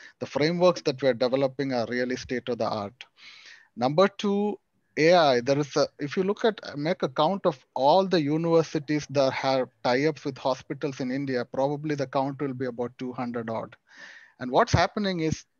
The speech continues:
all of them want Indian data for training their A I machines. And, and, and if,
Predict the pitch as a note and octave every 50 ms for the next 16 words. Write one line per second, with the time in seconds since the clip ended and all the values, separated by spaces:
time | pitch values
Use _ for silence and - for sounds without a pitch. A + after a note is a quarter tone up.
0 | _ - C#3+ E3+ G#3 G#3+ G#3+ - - - G3 F#3 E3 D#3+ D#3+ E3 E3 D#3+ - _
1 | C#3+ C#3+ D3 D3 D3 D#3 D#3+ D#3+ D3+ C3 A#2+ C#3 C#3 C3+ C3 - C3+ B2+ C3 -
2 | - C3+ B2 A#2+ A#2+ B2 - _ - - _ C#3 C3 C3 C3+ C#3+ D3 D3 C#3+ C3
3 | C3+ B2+ - - B2+ B2 B2+ B2+ B2 B2+ B2 A#2 A#2 A#2+ - - A#2 A2 A2 A#2
4 | - - _ _ _ _ - - - - - - - - _ _ - C#3 C3 B2+
5 | B2 - C#3 B2+ - A#2 C3+ C3+ C3 B2+ B2+ B2+ - _